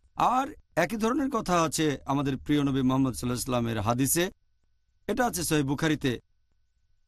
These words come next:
খণ্ড নম্বর আট, Book of Supplications, হাদিস নাম্বার ছয় হাজার তিনশো নয়। আমাদের প্রিয় নবী মুহাম্মদ সাল্লাল্লাহু আলাইহি ওয়াসাল্লাম বলেছেন,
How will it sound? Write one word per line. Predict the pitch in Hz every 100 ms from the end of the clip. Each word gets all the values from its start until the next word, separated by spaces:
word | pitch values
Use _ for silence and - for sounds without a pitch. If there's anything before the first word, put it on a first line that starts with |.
| _ _ _ -
খণ্ড | 160
নম্বর | 214 202 147
আট, | 131 127 147 - - - _ _ _ _ _ _ _
Book | 139 151
of | 143
Supplications, | - 127 135 123 - 131 160 - - _ -
হাদিস | 156 180 -
নাম্বার | 151 143 139 131 - _ _ _ -
ছয় | - 170
হাজার | 170 147
তিনশো | 143 139 127 131
নয়। | 117 123 - _ -
আমাদের | 214 262 247 226
প্রিয় | 190 190
নবী | 185 175
মুহাম্মদ | 165 170 165 147
সাল্লাল্লাহু | 151 147
আলাইহি | 143
ওয়াসাল্লাম | 131 135 127
বলেছেন, | 123 135 127 120